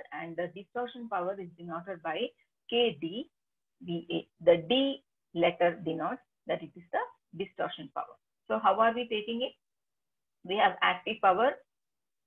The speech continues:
kilowatt, and then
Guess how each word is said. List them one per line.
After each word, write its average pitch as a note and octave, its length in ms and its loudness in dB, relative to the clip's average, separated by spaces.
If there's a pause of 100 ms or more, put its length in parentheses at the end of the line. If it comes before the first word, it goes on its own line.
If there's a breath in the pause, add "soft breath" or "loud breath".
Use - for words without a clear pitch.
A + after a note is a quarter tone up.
(1300)
kilowatt, G3 520 4 (1120)
and G3+ 180 4
then A#3+ 240 6